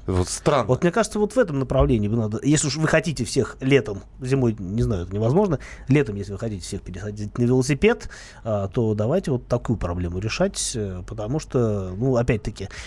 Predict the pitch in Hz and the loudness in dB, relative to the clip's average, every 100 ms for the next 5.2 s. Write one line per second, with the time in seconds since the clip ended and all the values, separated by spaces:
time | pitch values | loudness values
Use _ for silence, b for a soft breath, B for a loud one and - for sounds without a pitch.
0 | B 202 185 165 160 - 127 120 113 147 | B 2 4 4 2 2 0 0 2 0
1 | 135 180 196 - - 143 131 123 135 139 | 0 0 0 -2 0 4 4 4 0 2
2 | 185 165 147 - 147 135 92 90 139 117 | 4 4 2 2 2 2 2 4 2 2
3 | 101 - - 117 117 - 226 240 175 165 | -6 -6 -4 -2 -2 2 2 2 0 0
4 | 175 151 - 117 104 - 196 190 175 - | 2 2 0 -8 -8 2 2 2 -2 0
5 | 165 - | 2 2